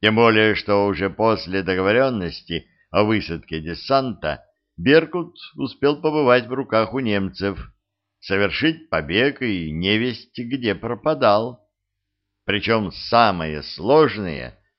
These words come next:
что никто не знал, какие аргументы понадобятся штабистам из Москвы,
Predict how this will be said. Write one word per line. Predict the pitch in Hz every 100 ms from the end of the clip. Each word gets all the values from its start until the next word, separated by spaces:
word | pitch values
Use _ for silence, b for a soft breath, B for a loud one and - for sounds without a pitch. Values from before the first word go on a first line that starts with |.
| _ _
что | - 95 90
никто | 85 - 92
не | 101 98
знал, | 82 139 135 85 55 _ _ _ _ _
какие | 95 120 - 165 143 101
аргументы | 98 90 85 131 156 147 101 92
понадобятся | 85 101 110 101 98 101 - 101
штабистам | - - 110 117 95 - 92 92
из | 85
Москвы, | 76 82 82 - 120 139 110 -